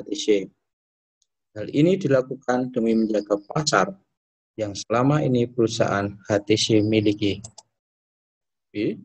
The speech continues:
Strategi imitatif. Strategi ini dilakukan dengan meniru produk baru dengan cepat sebelum produk tersebut mendapat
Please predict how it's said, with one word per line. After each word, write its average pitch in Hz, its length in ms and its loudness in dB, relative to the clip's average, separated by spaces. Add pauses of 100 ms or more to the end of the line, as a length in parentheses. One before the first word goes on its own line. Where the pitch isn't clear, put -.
(280)
Strategi 147 840 -2 (280)
imitatif. 123 600 -2 (1200)
Strategi 190 640 -2
ini 226 80 2
dilakukan 151 720 0
dengan 123 320 0
meniru 147 400 4
produk 156 320 0 (160)
baru 110 320 0
dengan 104 240 -8
cepat 110 400 -2 (120)
sebelum 139 520 -6
produk 139 400 -4
tersebut 113 480 0
mendapat 104 480 -2